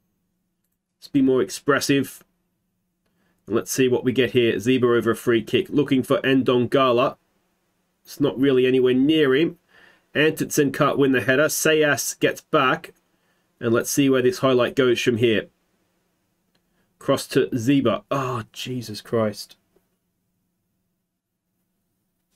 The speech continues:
See, and this is the problem. We've been doing so much work on defensive stuff that now we can't play out from the back.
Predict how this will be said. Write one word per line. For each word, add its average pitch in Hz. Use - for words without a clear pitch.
See, 214
and 220
this 214
is 208
the 190
problem. 196
We've 180
been 185
doing 185
so 214
much 196
work 180
on 170
defensive 160
stuff 160
that 170
now 190
we 180
can't 180
play 165
out 131
from 165
the 147
back. 120